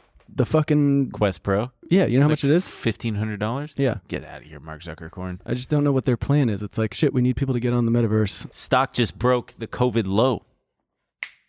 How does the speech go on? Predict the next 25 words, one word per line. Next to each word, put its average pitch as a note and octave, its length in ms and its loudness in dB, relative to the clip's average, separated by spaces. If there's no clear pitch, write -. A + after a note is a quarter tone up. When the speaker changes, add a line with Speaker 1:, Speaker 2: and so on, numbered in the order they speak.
Speaker 1:
Oh, F3 100 4
yeah, G#3 180 4
it's B2 120 0
at, G3 140 4
like, C#3 140 2
all-time C#3+ 340 2
lows. - 320 0
Speaker 2:
Not B2 200 2
all-time D#2+ 380 -8
lows. D#2 280 -14
It's F#2 140 -4
Speaker 1:
I C#3+ 40 4
Speaker 2:
at - 60 4
Speaker 1:
mean, C#3 240 4
yeah. G2+ 100 -12
Speaker 2:
recent, - 500 0
it, G2 240 0
it F#2 180 0
broke A2 320 2
the F#2 260 2
low F#2+ 280 4
that F2 160 2
it F2 140 -4
put F2 160 -4
in D#2+ 260 -6